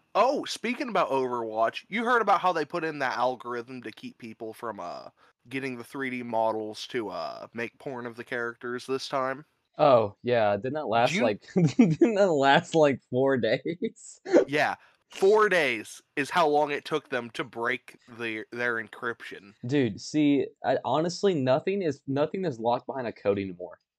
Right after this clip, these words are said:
Speaker 1: Yeah,
Speaker 2: Nothing
Speaker 1: nothing's, especially, okay,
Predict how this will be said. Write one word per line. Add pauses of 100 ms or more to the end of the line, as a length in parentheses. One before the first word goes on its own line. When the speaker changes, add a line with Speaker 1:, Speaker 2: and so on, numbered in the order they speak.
(1080)
Speaker 1:
Yeah,
Speaker 2:
Nothing
Speaker 1:
nothing's, (460)
especially, (720)
okay,